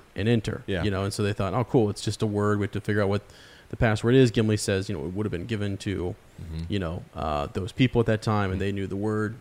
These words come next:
Speaker 1: Speak it, you
Speaker 2: Mm-hmm.
Speaker 1: can, you can enter."
Speaker 2: Mm-hmm.
Speaker 1: Um, we find out it's much simpler than that.
Speaker 2: Yeah.
Speaker 1: Uh, but, but, you know,
Speaker 2: Yeah,
Speaker 1: Bor-,
Speaker 2: Gandalf kinda,
Speaker 1: Bormir's kinda
Speaker 2: yeah.
Speaker 1: like, "What the heck?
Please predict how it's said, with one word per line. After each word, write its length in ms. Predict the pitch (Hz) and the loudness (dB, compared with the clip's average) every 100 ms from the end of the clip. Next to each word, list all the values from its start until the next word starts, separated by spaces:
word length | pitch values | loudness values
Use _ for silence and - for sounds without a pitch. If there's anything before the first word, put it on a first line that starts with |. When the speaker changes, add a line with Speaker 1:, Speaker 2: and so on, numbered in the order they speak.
| - - | -16 -18
Speaker 1:
Speak 300 | - 104 - | -6 -4 -4
it, 120 | - | -8
you 60 | - | -8
Speaker 2:
Mm-hmm. 60 | 87 | -6
Speaker 1:
can, 120 | 90 101 | -6 -6
you 100 | 101 | -2
can 120 | 110 | 4
enter." 340 | 139 110 - - - | 4 2 -8 -12 -12
Speaker 2:
Mm-hmm. 300 | 82 90 101 | -8 -6 0
Speaker 1:
Um, 440 | 101 98 98 101 - - - - - - | 2 2 2 -2 -6 -20 -20 -20 -20 -14
we 40 | - | 0
find 180 | 113 95 | 2 2
out 180 | 98 | -2
it's 160 | - - | -6 -4
much 240 | 104 - | -4 -2
simpler 380 | - 165 120 90 | 4 6 6 0
than 140 | 80 76 | -2 -4
that. 240 | 73 101 120 | -4 -4 4
Speaker 2:
Yeah. 160 | 123 90 | 6 6
Speaker 1:
Uh, 120 | 85 - | 2 0
but, 360 | 110 - - - | 0 0 -10 -6
but, 100 | 107 - 117 | -6 -6 -4
you 100 | 104 | -2
know, 200 | 80 - - - - | -2 -8 -18 -20 2
Speaker 2:
Yeah, 80 | 143 | 6
Speaker 1:
Bor-, 80 | 139 | 8
Speaker 2:
Gandalf 160 | 135 113 | 8 6
kinda, 140 | 135 | 6
Speaker 1:
Bormir's 440 | - 110 95 104 - | 6 6 2 -2 -2
kinda 200 | 131 98 | 2 2
Speaker 2:
yeah. 40 | |
Speaker 1:
like, 360 | 107 104 101 - - - - - | 2 0 -2 -8 -20 -20 -18 2
"What 160 | 151 | 2
the 80 | - | 6
heck? 400 | 147 170 - - | 6 4 0 -18